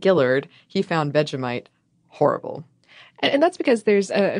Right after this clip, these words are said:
Speaker 2: a, a very deep Australian emotion about Vegemite.
Speaker 1: Yes, it's kind of become a product that represents Australia and also invokes a sense of nostalgia for a lot of Australians.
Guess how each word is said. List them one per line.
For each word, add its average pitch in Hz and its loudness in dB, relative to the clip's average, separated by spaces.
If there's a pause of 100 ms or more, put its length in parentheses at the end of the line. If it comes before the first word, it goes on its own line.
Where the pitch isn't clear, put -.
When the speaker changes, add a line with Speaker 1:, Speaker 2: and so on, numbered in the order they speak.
(100)
Speaker 2:
a, 185 -2
a - -4
very 208 2
deep 185 -4 (280)
Australian 175 0 (380)
emotion 175 0 (120)
about 170 -4
Vegemite. 156 -8 (200)
Speaker 1:
Yes, - -2
it's 165 -2
kind 208 0
of 196 0
become 196 -2
a 165 -2
product 170 0
that 143 0
represents 151 -4
Australia 143 -2 (440)
and 151 -2
also 156 0
invokes 143 -6
a 135 -6
sense 147 -10
of 143 -10
nostalgia 143 -4
for 233 -4
a 220 0
lot 220 0
of 226 -8
Australians. 226 -4